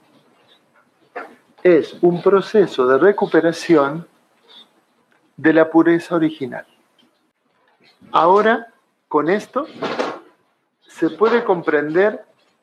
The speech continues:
el eslogan de la escuela consciente. Estas son clases de escuela consciente que estamos dando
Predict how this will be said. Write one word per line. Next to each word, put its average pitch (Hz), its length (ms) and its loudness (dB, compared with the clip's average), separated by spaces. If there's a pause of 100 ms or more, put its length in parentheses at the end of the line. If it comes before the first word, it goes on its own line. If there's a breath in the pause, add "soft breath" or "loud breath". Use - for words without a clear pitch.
(880)
el 165 200 0
eslogan 185 680 -2
de 165 100 -6
la 139 100 -8
escuela 160 380 -4
consciente. 131 760 -12 (680)
Estas 170 260 -8
son 185 160 -8
clases 170 580 -8
de 139 80 -8
escuela 135 320 -4
consciente 165 520 -4
que 135 60 -12
estamos 135 340 -8
dando 135 380 -6